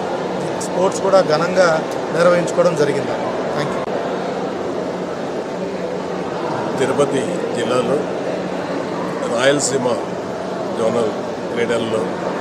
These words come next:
Speaker 2: ఫైనల్ సెమిస్టర్లో గెలుపొందిన యువతి యువకులకు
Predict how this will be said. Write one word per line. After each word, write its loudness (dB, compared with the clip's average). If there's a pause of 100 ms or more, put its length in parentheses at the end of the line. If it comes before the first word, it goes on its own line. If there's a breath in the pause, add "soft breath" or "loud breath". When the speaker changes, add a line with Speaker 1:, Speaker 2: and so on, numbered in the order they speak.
(880)
Speaker 2:
ఫైనల్ 4 (340)
సెమిస్టర్లో 0 (100)
గెలుపొందిన 2 (1200)
యువతి 0
యువకులకు 0